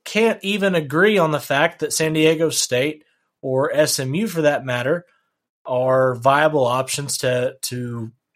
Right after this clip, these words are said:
come into the Pac-twelve because of their academic requirements. They can't even agree that the two schools that are in place to potentially save them,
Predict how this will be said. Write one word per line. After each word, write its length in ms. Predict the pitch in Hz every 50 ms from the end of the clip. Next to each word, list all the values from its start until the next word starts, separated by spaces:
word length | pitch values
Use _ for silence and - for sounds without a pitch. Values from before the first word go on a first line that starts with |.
| -
come 220 | - 143 135 131 135
into 220 | 135 131 127 131
the 120 | 120 120 107
Pac-twelve 680 | - 135 120 127 - - - 123 117 120 147 175 175 -
because 420 | 135 127 - - 127 127 123 131
of 180 | 147 135 131 117
their 400 | 113 110 107 110 117 123 120 - _ _ _ _ _ -
academic 600 | 92 98 - - 135 156 226 269 285 262 - -
requirements. 760 | 147 127 - 147 131 120 113 104 98 90 - - - - - _ _ _ _ _ _ _ _ _ _ _ _ _ _
They 140 | - 139 147
can't 320 | 143 - 190 214 254 277
even 260 | 285 277 254 254 233 240
agree 400 | 220 170 175 175 170 160 165 175
that 180 | 143 135 131 -
the 60 | 127
two 280 | - - 190 214 226
schools 560 | 214 - - - 208 214 214 208 202 190 - -
that 160 | 170 160 156
are 300 | 143 139 135 135 131 135
in 320 | 120 139 156 185 202 190
place 640 | 190 - 196 202 202 185 170 170 170 - - - - _ _ _ _ _ _ _ _ _ -
to 140 | - 165
potentially 600 | 156 160 156 - - 180 185 165 - 165 131 123
save 420 | 117 - - 180 214 240 226 175 139
them, 420 | 123 113 110 113 - 175 175 -